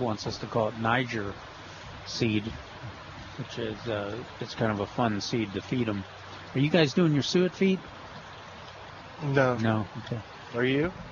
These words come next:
Speaker 1: Yeah, I am, and I, th-, I think they're right. Uh, Denise and Bill are right. The, the numbers are down, but the, the variety of species is.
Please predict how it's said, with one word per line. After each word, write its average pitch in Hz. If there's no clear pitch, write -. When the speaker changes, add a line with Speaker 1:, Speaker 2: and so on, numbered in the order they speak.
Speaker 1:
Yeah, 156
I 147
am, 156
and 117
I, 143
th-, -
I 160
think 185
they're 185
right. 165
Uh, 139
Denise 151
and 135
Bill 165
are 151
right. 165
The, 123
the 120
numbers 127
are 110
down, 117
but 113
the, 110
the 127
variety 131
of 104
species 101
is. 95